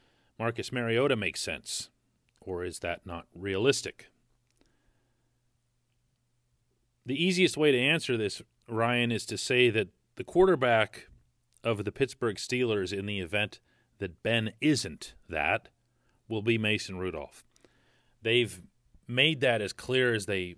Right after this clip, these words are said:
possibly can without insulting Ben or, uh,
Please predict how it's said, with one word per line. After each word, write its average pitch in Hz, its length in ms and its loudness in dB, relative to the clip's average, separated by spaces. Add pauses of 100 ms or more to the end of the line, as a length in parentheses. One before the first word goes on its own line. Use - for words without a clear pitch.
(160)
possibly 98 580 -4
can 90 540 -6 (1500)
without 104 640 0 (560)
insulting 110 720 -4
Ben 104 480 0
or, 82 320 -8 (580)
uh, 82 260 -18